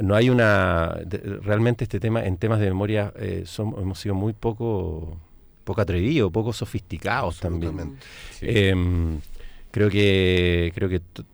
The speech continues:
Speaker 1: todo el tema del reconocimiento del otro, de, de, de, de, de, de aprender a vivir, eh,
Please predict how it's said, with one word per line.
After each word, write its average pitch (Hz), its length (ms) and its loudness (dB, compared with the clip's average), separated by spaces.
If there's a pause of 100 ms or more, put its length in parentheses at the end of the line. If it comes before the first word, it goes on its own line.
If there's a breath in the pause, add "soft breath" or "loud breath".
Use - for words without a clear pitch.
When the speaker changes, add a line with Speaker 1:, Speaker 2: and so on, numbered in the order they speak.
(160)
Speaker 1:
todo 110 140 2
el 107 100 0
tema 117 240 4
del 110 140 6
reconocimiento 101 800 2
del 95 180 4
otro, 101 720 4
de, 90 360 0
de, 87 340 0
de, 87 460 0
de, 87 360 -2
de, 87 460 -4
de 92 260 -6
aprender 92 380 2
a 104 40 6
vivir, 110 500 4
eh, 95 400 2